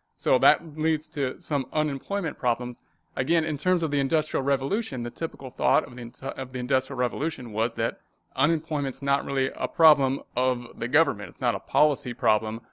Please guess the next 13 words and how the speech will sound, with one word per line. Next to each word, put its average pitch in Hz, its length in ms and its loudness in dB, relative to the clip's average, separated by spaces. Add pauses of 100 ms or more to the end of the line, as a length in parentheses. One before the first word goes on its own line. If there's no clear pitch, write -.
(240)
Unemployment 131 580 0
is 117 180 -6
a, 107 160 0
is 117 180 -6
basically 123 360 -2
a 98 60 -4
personal 156 420 -4
problem 117 460 2
at 113 220 -4
that 110 220 0
point 123 220 -4
in 104 80 -10
time. 107 420 -4